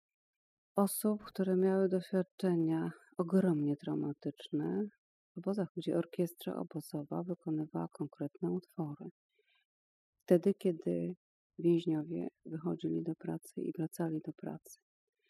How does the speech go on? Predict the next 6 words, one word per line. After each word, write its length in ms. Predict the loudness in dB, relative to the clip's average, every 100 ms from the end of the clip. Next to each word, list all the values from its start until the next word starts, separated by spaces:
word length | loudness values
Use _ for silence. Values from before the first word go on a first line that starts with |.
| _ _ -10
wykorzystanie 840 | -6 -4 -2 -2 -2 -2 0 0
takiego 400 | 0 -4 -4 -2
utworu 640 | -2 -4 -2 -2 -2 -2 -4 -6 _ _ 0
mogłoby 340 | 2 2 0
wywołać 340 | -4 0 0 0
lawinę 540 | 2 4 4 4 0